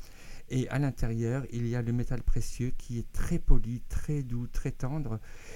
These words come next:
Et je dis toujours, c'est un peu comme nous sommes nous-mêmes. L'écorce, l'enveloppe n'est pas forcément très belle, mais l'intérieur doit être poli, brillant, doux, comme de-, devrait être notre âme et notre cœur.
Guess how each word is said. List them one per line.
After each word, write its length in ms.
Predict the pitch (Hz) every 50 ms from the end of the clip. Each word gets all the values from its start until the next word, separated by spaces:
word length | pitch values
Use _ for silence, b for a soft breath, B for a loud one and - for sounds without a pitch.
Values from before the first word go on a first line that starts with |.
| B B -
Et 120 | - 127 127
je 100 | 123 131
dis 140 | 127 127
toujours, 240 | - - 135 139 143
c'est 160 | 139 - -
un 60 | 131 120
peu 160 | - - 127
comme 200 | - - 131 131
nous 100 | 131 123
sommes 220 | - - 131 131
nous-mêmes. 480 | 131 131 135 131 127 123 127 127 127 135 B B B B B B -
L'écorce, 480 | 131 127 131 - - 135 127 127 - -
l'enveloppe 420 | 127 123 117 123 127 131 - - -
n'est 80 | 127
pas 160 | - - 151 143
forcément 440 | - 131 - - 135 123 123 117
très 200 | 113 - - 131
belle, 300 | 120 117 123 131 135 131 B B B B B B -
mais 160 | 131 127 123
l'intérieur 600 | 123 131 127 - - 117 104 113 117 120 117 113
doit 220 | 117 113 110 110 110
être 320 | 110 - - - - 117 107 - - -
poli, 400 | 139 135 123 113 113 113 120 120
brillant, 720 | 117 107 107 107 117 113 110 110 110 110 107 107 107 113
doux, 400 | 113 107 107 117 120 127 139 139 B B B B B B B - -
comme 220 | - 131 123 120
de-, 200 | 117 117 110 113
devrait 300 | 104 127 117 113 117 117
être 140 | 113 - -
notre 280 | 117 107 - - -
âme 140 | 110 110 113
et 60 | 110
notre 200 | 107 107 101 -
cœur. 340 | - - 95 80 - - -